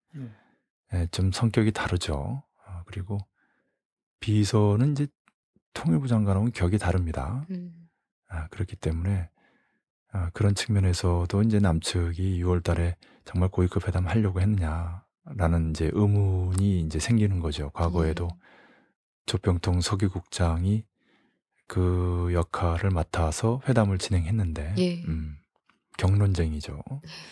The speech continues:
Speaker 2: 이례적인 것은 이제 보통 이렇게 부정적이고 강경한 부분은 이제 조평통 입장이나 조평통 성명이라든지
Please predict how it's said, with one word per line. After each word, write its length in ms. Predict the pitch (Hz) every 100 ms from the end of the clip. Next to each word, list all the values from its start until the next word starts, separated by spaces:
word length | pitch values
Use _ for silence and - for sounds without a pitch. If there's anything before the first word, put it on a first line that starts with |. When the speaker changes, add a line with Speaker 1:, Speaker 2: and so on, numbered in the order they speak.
| - _ _ _ _ -
Speaker 2:
이례적인 580 | 117 123 127 123 127 123
것은 500 | 123 117 147 143 117
이제 220 | 110 110
보통 360 | - 107 123 107
이렇게 800 | 95 - - 98 95 90 92 110 _ _ _ _ - _
부정적이고 1040 | 107 101 120 123 120 107 80 73 - - -
강경한 720 | - 90 104 104 104 104 98
부분은 580 | 95 90 95 95 123
이제 140 | 123 135
조평통 800 | - 117 - 120 113 120 110 98
입장이나 720 | 92 - 95 87 87 82 78 _ _ _ _ _ _ _
조평통 960 | 98 - 107 - 110 107 104 101 101 98
성명이라든지 1120 | - 120 110 101 87 80 80 78 95 135